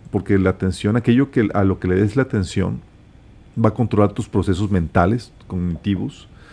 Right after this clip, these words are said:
va a termin-, va a controlar tu agenda y va a terminar controlando tu vida.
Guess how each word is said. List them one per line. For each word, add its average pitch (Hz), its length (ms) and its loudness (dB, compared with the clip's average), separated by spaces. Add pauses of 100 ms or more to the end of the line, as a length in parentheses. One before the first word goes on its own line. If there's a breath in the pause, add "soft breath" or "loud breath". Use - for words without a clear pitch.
(440 loud breath)
va 101 180 4
a - 80 -4
termin-, 101 480 2
va 104 60 4
a 101 60 0
controlar 95 380 2
tu 101 100 0
agenda 95 400 0
y 110 40 0
va 101 100 0
a 101 40 -12
terminar 104 440 0
controlando 98 640 0
tu 87 180 -6
vida. 85 240 -4